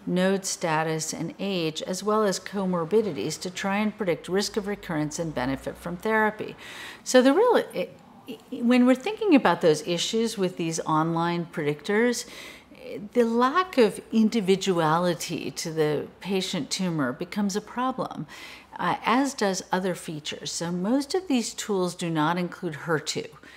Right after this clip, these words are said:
which we know markedly, uh, increases sensitivity to chemotherapy, and now we use her two targeted therapy in almost every patient.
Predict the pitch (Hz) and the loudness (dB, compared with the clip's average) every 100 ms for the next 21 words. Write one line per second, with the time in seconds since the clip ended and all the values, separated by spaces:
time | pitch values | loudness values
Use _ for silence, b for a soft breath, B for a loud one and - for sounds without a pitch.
0 | B B 196 202 208 214 202 208 202 165 | B B 0 0 2 2 4 4 4 2
1 | 165 175 151 156 139 139 139 - - 143 | 2 -2 0 0 2 0 -2 -6 -4 -4
2 | - 170 170 165 135 143 131 151 139 - | -2 -4 -2 -4 -4 -4 -4 -4 -4 -4
3 | 147 127 117 - - 127 135 226 226 220 | -4 -2 -6 -6 -4 -2 0 2 2 2
4 | 226 214 196 185 185 156 151 - 151 147 | 0 0 2 2 0 0 -2 0 -2 -2
5 | 147 131 139 127 120 107 - 120 127 123 | -6 -2 -2 -2 -6 -8 -2 0 0 -2
6 | 92 107 104 - 127 - - 202 202 - | -6 -6 -6 -6 -6 -6 -6 -2 -2 -2
7 | - | -8